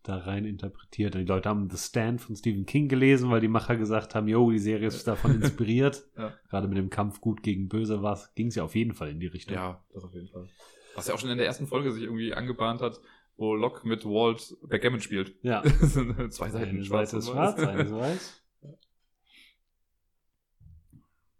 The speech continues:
Speaker 2: Naja.
Speaker 1: War schon, war schon eine gute Zeit, doch, doch,
Speaker 2: Ja.
Speaker 1: doch, doch. Ist schon eine Weile zurück, aber ja, vielleicht demnächst nochmal,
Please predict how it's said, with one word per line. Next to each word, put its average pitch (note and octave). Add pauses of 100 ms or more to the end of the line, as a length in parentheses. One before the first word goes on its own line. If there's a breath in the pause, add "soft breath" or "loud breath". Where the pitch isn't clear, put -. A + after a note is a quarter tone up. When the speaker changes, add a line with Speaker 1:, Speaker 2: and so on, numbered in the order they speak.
(440)
Speaker 2:
Naja. D#2+ (1900 soft breath)
Speaker 1:
War A#2
schon, G2+
war A#2
schon D3+
eine B2
gute C#3+
Zeit, D#2
doch, F#2
doch, - (120)
Speaker 2:
Ja. G#2
Speaker 1:
doch, F#2+
doch. E2+ (360)
Ist G#2
schon C3
eine B2+
Weile B2
zurück, C#3+
aber C#3 (380)
ja, F3
vielleicht A#3+
demnächst E3+
nochmal, F#3+